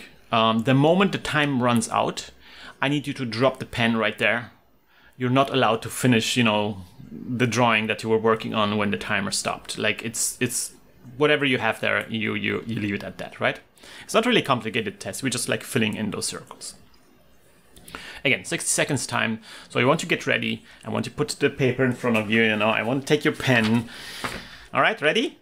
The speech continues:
Three, two, one, go. And this is gonna be the part where I'm actually doing a timer for you. So you could, uh, you should be drawing your circles now.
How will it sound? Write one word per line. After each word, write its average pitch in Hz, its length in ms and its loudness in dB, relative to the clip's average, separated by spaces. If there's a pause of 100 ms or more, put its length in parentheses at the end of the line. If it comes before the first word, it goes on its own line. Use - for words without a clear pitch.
(120)
Three, 196 800 2 (480)
two, 147 560 6 (460)
one, 131 720 4 (520)
go. 147 300 4 (1900)
And 104 500 -2
this 113 120 -6
is 107 60 -6
gonna 110 200 -2
be 110 80 -2
the 107 100 -6
part - 340 -2
where 107 220 0
I'm 107 160 0
actually 120 320 -2
doing 139 240 -2
a 135 40 0
timer 196 320 0
for 110 260 -6
you. - 180 -14
So - 220 -10
you 104 180 -10
could, 113 180 -8
uh, 110 60 -4
you 113 140 -4
should 120 180 -4
be 120 60 -6
drawing 120 320 2
your 113 80 2
circles - 360 0
now. 113 300 -2